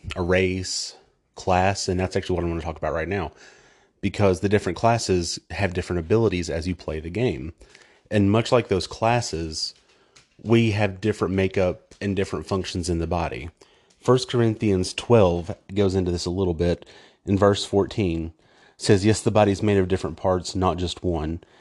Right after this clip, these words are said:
If the foot says, 'I'm not part of the body because I'm not a hand,'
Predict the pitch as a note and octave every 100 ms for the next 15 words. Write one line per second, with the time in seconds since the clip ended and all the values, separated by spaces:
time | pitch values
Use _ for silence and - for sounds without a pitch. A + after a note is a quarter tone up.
0 | _ _ G2+ G2 G2+ A#2+ - G2+ G2+ G2+
1 | G2+ F#2 G#2 F#2+ F#2 F2+ F#2+ F#2 E2+ F#2
2 | F2+ F2+ F2+ F#2 E2+ G#2+ G#2+ E2 E2